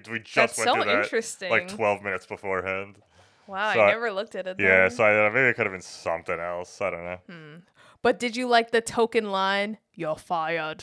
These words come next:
Speaker 1: <laughs> Yeah. We needed more of those.
Speaker 2: I feel like every action movie with Arnold needs one, right?
Speaker 1: Yeah, yeah.
Speaker 2: <laughs>
Speaker 1: And that's why I brought up Commando. Like,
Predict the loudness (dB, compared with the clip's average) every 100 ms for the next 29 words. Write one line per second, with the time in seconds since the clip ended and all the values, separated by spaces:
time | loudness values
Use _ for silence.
0 | -2 6 8 8 4 -4 -4 -4 -4 -8
1 | -6 -2 0 0 -2 0 0 2 0 -2
2 | -6 -10 -8 0 2 2 2 2 2 2
3 | -2 0 0 -2 -2 0 0 0 0 0
4 | 0 -2 -4 -6 -8 -8 -6 -4 -4 -4
5 | -2 4 6 6 6 4 2 0 -8 -12
6 | -12 -2 6 8 8 6 6 4 4 4
7 | 0 -4 -2 0 -2 0 0 -2